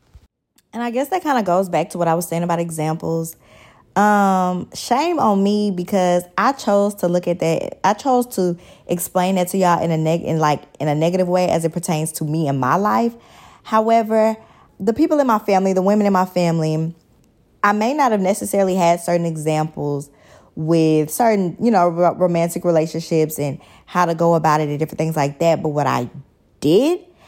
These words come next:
have examples of that does play a huge part in why I've always had standards, but never really, you know,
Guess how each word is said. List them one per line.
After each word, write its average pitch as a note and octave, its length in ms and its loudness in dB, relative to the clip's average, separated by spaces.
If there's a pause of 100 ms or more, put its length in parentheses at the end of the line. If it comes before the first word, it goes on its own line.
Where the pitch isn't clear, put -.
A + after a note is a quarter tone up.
(120)
have C#4+ 220 2
examples C#4+ 460 0
of C#4+ 240 2
that F#3 300 0
does F3 260 0
play B3+ 220 2
a G3+ 40 2
huge A#3+ 300 -4
part B3 380 0 (120)
in A#3 340 0 (280)
why G3+ 140 2
I've G#3 160 0
always A#3 320 0
had A#3+ 220 0
standards, B3+ 680 -2 (520)
but F#3+ 160 4
never A3 300 2
really, A#3 340 2
you A3+ 160 0
know, G3+ 540 0